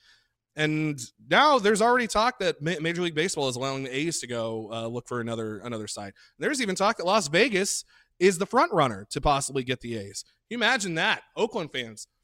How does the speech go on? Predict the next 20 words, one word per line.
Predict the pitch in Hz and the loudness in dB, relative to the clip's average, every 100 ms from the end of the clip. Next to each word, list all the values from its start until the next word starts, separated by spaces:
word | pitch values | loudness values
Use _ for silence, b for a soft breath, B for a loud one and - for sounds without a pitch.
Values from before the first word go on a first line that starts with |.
| _ _ | _ _
you're | 143 233 | -6 0
gonna, | 285 190 | 2 6
are | |
you | 226 262 220 | 6 6 8
really | 269 311 339 | 10 10 8
gonna | 254 262 | 6 6
lose | 247 247 254 269 240 - b b | 6 4 4 2 0 -4 b b
your | 165 | 2
basketball | 170 240 285 254 226 | 6 6 4 2 0
franchise | 208 196 190 196 185 180 180 - | 2 0 0 2 4 4 2 0
to | 170 156 143 143 | 0 0 0 -2
the | 147 | 0
hated | 160 208 214 147 135 | 2 4 2 -2 -14
rival | 143 160 170 160 | -6 -2 0 0
across | 143 165 165 - | -2 -6 -4 -8
the | |
bay | 120 160 143 131 | -4 0 2 0
in | 127 | -2
San | 139 135 | -6 -6
Francisco? | 127 143 143 139 110 | -6 -4 -2 -2 -4